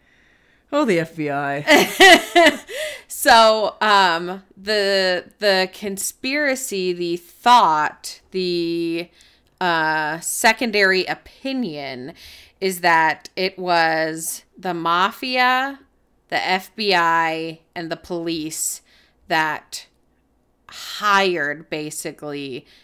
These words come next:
Speaker 2: this, this, uh, man, James Earl Ray, to assassinate Martin Luther King Junior.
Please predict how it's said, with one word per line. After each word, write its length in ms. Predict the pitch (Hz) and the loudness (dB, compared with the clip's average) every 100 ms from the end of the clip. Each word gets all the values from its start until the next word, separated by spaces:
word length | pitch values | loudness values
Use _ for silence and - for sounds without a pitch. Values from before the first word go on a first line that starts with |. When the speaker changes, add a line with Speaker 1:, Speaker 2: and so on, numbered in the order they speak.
| _ - | _ -8
Speaker 2:
this, 420 | 170 160 - - _ | -4 -4 -6 -8 _
this, 540 | - 170 160 - - - - | -10 -8 -6 -8 -10 -10 -8
uh, 260 | 156 151 | -4 -4
man, 420 | 147 160 156 160 160 | -6 -8 -8 -10 -8
James 340 | 160 151 170 | -8 -8 -8
Earl 240 | 156 151 | -4 -4
Ray, 320 | 151 156 147 147 | -4 -6 -6 -8
to 320 | - 170 156 | -6 -6 -6
assassinate 600 | - 160 143 147 160 139 | -6 -6 -6 -8 -12 -12
Martin 260 | - 135 98 | -14 -16 -18
Luther 240 | 110 - | -18 -18
King 320 | - - - - _ _ _ | -18 -20 -20 -20 _ _ _
Junior. 420 | 175 143 117 - | -14 -14 -16 -20